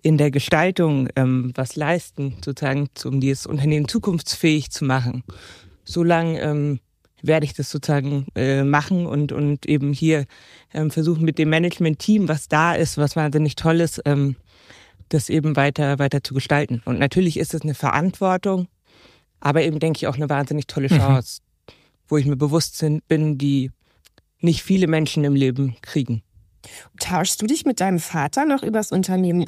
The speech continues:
Speaker 3: aus? Sprecht ihr darüber?
Speaker 1: Äh, jedes Mal, wenn ich ihn sehe, <laughs> ist es die erste Frage. <laughs>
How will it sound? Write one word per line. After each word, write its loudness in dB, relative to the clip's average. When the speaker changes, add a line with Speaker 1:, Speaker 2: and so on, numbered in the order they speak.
Speaker 3:
aus? -2
Sprecht -6
ihr 0
darüber? 0
Speaker 1:
Äh, -4
jedes 2
Mal, 4
wenn 2
ich -2
ihn 4
sehe, 2
<laughs> 0
ist 0
es 0
die 4
erste 0
Frage. 2
<laughs> 0